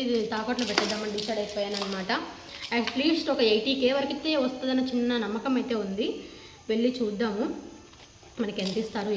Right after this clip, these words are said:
ఏంటి అనేది. ఇది కొన్నప్పుడు రెండున్నర తులం అనమాట. ఇప్పుడు మరి ఎంతవరకు అరిగిందో ఏమైందో వెళ్ళి చూస్తే కానీ తెలియదు మనకి. చూద్దాం.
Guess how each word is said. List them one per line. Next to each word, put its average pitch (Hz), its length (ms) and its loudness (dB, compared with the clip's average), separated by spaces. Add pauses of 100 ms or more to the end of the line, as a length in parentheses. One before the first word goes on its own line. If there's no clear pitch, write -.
ఏంటి 190 280 -2
అనేది. 180 260 -2 (600)
ఇది 254 100 4 (100)
కొన్నప్పుడు 294 580 4
రెండున్నర 254 420 6
తులం 240 260 4
అనమాట. 185 300 -2 (460)
ఇప్పుడు 214 260 -4
మరి 214 180 -2 (320)
ఎంతవరకు 233 500 -2
అరిగిందో 233 360 2 (220)
ఏమైందో 226 380 0 (240)
వెళ్ళి 220 260 -2
చూస్తే 226 320 -2
కానీ 233 180 -2
తెలియదు 214 340 -4
మనకి. 175 240 -4 (640)
చూద్దాం. 220 220 -4